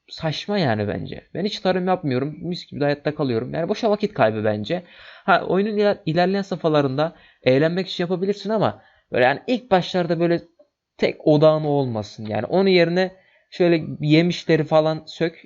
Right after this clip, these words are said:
evinin yakınına dik. O daha fazla katkı sağlar sana. İşte evinin yakınına bir örümcek yuvası getir falan. Onlar daha fazla katkı sağlar sana. Bunu da söyleyeyim. Ha, tarım işini biraz fazla abartıyorsun diye düşünebilirsiniz ama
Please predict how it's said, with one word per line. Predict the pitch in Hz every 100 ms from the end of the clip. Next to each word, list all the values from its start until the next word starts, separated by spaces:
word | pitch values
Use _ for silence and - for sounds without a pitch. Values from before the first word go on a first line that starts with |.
| -
evinin | 156 156 151
yakınına | 151 151 160 131
dik. | - - _
O | 139 135
daha | 147 143
fazla | 131 123 104 107
katkı | 110 107 -
sağlar | 107 98 98
sana. | 104 101 - 104 _ _ _
İşte | - -
evinin | 139 135 139
yakınına | 135 131 135 131
bir | 123
örümcek | 123 123 123 123
yuvası | 123 117 -
getir | 117 104 -
falan. | - 127 110 - - - _
Onlar | 202 180 180 175
daha | 165
fazla | 123 104 113
katkı | 104 104 -
sağlar | - - -
sana. | - - _
Bunu | 156 123
da | 147
söyleyeyim. | - 127 110 92 - _ - - -
Ha, | 147 -
tarım | - 185 226
işini | 214 - 220 220 - _ _ _ _
biraz | - 165 180
fazla | 175 170 190
abartıyorsun | 196 196 196 190 196 175 - - _ _ -
diye | 147 170
düşünebilirsiniz | 156 - 180 175 302 294 170 170
ama | 214 131 104